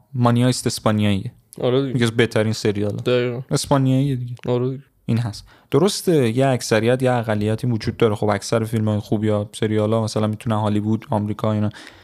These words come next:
Speaker 1: اینطوریه مثلاً.
Speaker 2: آره.
Speaker 1: اما خب در این حال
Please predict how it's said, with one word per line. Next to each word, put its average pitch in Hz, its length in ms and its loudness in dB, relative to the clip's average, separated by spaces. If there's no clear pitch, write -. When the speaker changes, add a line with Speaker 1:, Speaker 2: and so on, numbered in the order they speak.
Speaker 1:
اینطوریه 113 500 2
مثلاً. 98 440 -4
Speaker 2:
آره. 123 240 -2
Speaker 1:
اما 170 180 4
خب - 260 -2
در 131 120 2
این 135 160 4
حال 170 340 2